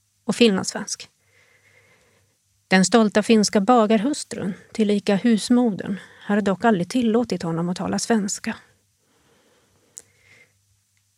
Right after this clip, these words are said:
När vi gick upp på övervåningen, in i det lilla rum som sen har kommit att bli mitt arbetsrum, och såg utsikten, trädgården med sina äppelträd, då var det bara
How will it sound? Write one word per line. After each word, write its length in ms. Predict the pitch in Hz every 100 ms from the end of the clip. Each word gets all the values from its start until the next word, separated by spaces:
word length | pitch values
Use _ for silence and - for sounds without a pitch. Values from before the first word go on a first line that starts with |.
| _
När 160 | - 240
vi 60 | 254
gick 160 | 233
upp 200 | 269 277
på 80 | 247
övervåningen, 960 | 247 226 214 226 254 247 202 156 170 170
in 220 | - 220 226
i 60 |
det 120 | 220
lilla 340 | 170 175 190 214
rum 320 | 254 185 180 180 -
som 180 | - 190
sen 340 | - 170 170
har 80 | 190
kommit 340 | - 190 208
att 100 | 208
bli 220 | 175 175 190
mitt 260 | 165 -
arbetsrum, 680 | 196 180 175 180 - - 214 - _ _ _ _
och 240 | _ 180
såg 300 | - 170 160
utsikten, 880 | - 214 - - - - - - 220 - - _ _ _ _
trädgården 580 | - 185 180 - 220 208
med 120 | 190
sina 240 | 190 175 175
äppelträd, 720 | 180 - 185 185 - 196 220 - _ _ _ _ _ _ _ _ _
då 120 | - 196
var 260 | 160 160
det 100 | 170
bara 460 | 175 175 - 160